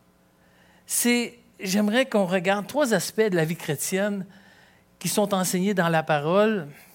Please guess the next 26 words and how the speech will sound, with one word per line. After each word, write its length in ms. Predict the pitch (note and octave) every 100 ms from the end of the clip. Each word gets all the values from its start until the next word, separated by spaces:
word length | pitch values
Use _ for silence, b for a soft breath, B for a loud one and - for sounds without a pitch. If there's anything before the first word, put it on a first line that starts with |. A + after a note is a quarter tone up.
| B _ -
qui 340 | A#3+ B3 A3
sont 320 | - G#3 G3
indispensables 840 | B3 A3+ G3+ - F#3+ F3+ - G3+ D3+
à 20 |
celui 280 | E3+ D#3 F3
qui 140 | D3
veut 200 | B2+ D#3+
apprendre. 440 | B2 - A#2+ F#2+ - b b b b b _ _ _ _ _ b b b b b b b b b
Bien 140 | F#3 G#3
sûr, 240 | D4 C#4
Christ 300 | - C#4 -
possédait 540 | A#3 A3 A3+ G3+ A3+
ces 180 | F#3 E3
trois 240 | D3 - D#3
qualités. 680 | D3+ C3+ C3+ - G#3+ G#3 b b b b b b _ _ -
D'ailleurs, 280 | D#3 G3+
Christ 220 | G3+ G#3 -
possédait 380 | E3+ E3+ D#3+
toutes 300 | E3+ - C4+
les 100 | G3
qualités 480 | - D#3+ D3 - F#3+
sans 240 | F#3+ E3 C3+
jamais 320 | C#3+ E3+ F3+
posséder 400 | E3+ C#3+ C#3 D#3+
aucun 260 | C#3+ E3
défaut. 320 | C#3+ A#2+ -